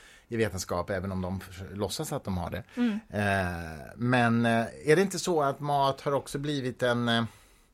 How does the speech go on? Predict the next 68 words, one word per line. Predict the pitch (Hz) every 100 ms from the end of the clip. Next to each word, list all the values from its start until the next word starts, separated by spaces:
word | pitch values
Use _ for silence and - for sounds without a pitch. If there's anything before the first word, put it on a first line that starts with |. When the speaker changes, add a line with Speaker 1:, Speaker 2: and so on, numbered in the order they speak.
| _ - - - -
Speaker 1:
liksom | 143 - 143
in-, | 131 -
identitetsskapande? | 127 127 131 - 127 - 160 151 - - 127 110
Det |
är | 123
det | 127
du | 113
menar | 113 120
lite | 131 107
grann. | 90
Det | -
är |
Speaker 2:
Ja, | 285
men | 302
Speaker 1:
identitets-, | 302 -
Speaker 2:
absolut. | 359 180
Speaker 1:
ja, | 104 104 92
för |
Speaker 2:
Mm. | 113
Speaker 1:
många | 113 95
människor, | 92 82 - -
att | 92
de | 113 98 -
säger | - 135 143
något | 123
om | 117
vem | 113 113
de | 127
är. | 104 92 - _ -
Speaker 2:
Precis. | 240 233 240 - - -
Eh, | - 233 220 208 202
och | 226
det | 214
är | 247 240
ju, | 214 214 208 196 180 - 71 -
jag |
tänker | 226 220 226
att | 214
om | 226
man | 233
förr | - 277
pratade | - 226 208
ganska, | 196 196 -
man, | 208 202
man | 226
hade | 220 208
den | 226
här |
gamla | 202 196
klyschan, | - 208 - 202
"Du | 196 -
är | 214
vad | 196 196
du | 202
äter", | 262 262 - - 139
så | 226
har |
det |
Speaker 1:
Mm. | 208
Speaker 2:
blivit | 208 214
mer | 233 247 254 233
att | 202
du | 214 190
är |
vad | 180 190
du | -
inte | 277 214 185 - 277
äter. | 170 - -